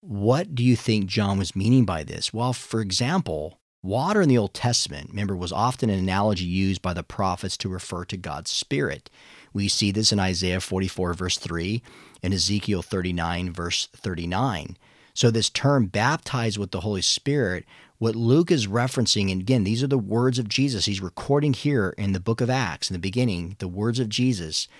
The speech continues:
He's saying this will be fulfilled on the day of Pentecost in Acts chapter two. So in one sense, the Holy Spirit's gonna come upon them.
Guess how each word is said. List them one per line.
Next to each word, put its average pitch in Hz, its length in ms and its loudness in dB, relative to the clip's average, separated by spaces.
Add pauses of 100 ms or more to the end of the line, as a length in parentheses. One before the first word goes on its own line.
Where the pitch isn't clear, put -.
(120)
He's 131 280 2
saying 135 300 4
this 120 200 2
will 151 80 0
be 151 140 4
fulfilled 120 500 0
on 98 80 0
the 95 80 -2
day 98 200 -2
of 95 100 -4
Pentecost 92 600 -2
in 82 80 -6
Acts 82 220 -4
chapter 71 320 -8
two. 73 380 -8 (500)
So - 160 2
in 101 80 4
one 156 220 6
sense, 107 300 2
the 101 40 2
Holy 107 140 4
Spirit's - 260 0
gonna 98 160 -2
come 92 180 -2
upon 101 380 -2
them. 78 340 -8